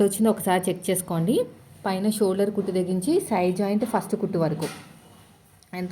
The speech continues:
వచ్చిందో ఒకసారి అయితే చెక్ చేసుకోవాలి. ఇదిగోండి, పైన ఇలా పట్టేసుకోండి. ఇలా పట్టుకుని చెక్ చేసుకోండి. So నాకు వచ్చేసి దగ్గర దగ్గర ఎనిమిది మీద తొమ్మిది గీతలు, అంటే దగ్గర దగ్గర తొమ్మిది ఇంచులు వచ్చింది. ఎనిమిదో నెంబర్తో వచ్చింది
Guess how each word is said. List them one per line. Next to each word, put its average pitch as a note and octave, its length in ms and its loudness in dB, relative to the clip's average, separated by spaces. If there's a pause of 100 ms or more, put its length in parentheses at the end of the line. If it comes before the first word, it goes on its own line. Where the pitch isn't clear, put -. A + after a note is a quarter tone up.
వచ్చిందో G#3+ 240 0
ఒకసారి F#3 320 0
అయితే G3 180 0
చెక్ F#3 220 -2
చేసుకోవాలి. E3+ 520 0 (1600)
ఇదిగోండి, E3 380 -2
పైన F#3 260 2
ఇలా F#3 160 4
పట్టేసుకోండి. F3 680 2 (1000)
ఇలా F3+ 200 -2
పట్టుకుని F3 400 2
చెక్ G#3+ 200 4
చేసుకోండి. D3+ 480 -2 (640)
So - 80 -8 (140)
నాకు G3+ 260 -2
వచ్చేసి G#3+ 340 2 (120)
దగ్గర F#3 280 2 (100)
దగ్గర F#3+ 240 2 (640)
ఎనిమిది A3 320 6 (100)
మీద G3 220 4 (800)
తొమ్మిది G#3 300 6
గీతలు, F#3 280 2 (200)
అంటే F#3+ 180 2 (140)
దగ్గర F#3+ 280 6
దగ్గర G3+ 160 6 (100)
తొమ్మిది F#3 280 4
ఇంచులు E3+ 240 2
వచ్చింది. F3 300 0 (160)
ఎనిమిదో G#3+ 260 8 (120)
నెంబర్తో G#3+ 360 6
వచ్చింది G3+ 280 -2